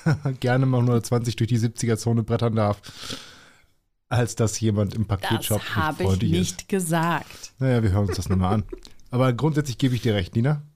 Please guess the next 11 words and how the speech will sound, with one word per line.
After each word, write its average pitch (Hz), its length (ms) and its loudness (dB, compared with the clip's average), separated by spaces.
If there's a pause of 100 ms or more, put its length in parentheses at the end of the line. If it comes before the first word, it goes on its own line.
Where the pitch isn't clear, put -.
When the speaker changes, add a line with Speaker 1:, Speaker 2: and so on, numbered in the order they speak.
(340)
Speaker 1:
Also 104 120 -2
ich 95 100 -4
bin 143 180 0
da 143 120 0
auf 156 140 -4
deine, 151 180 0
vollkommen 180 340 -2
auf 165 60 -4
deiner 151 200 2
Seite, 113 340 0 (240)
zumal 127 600 2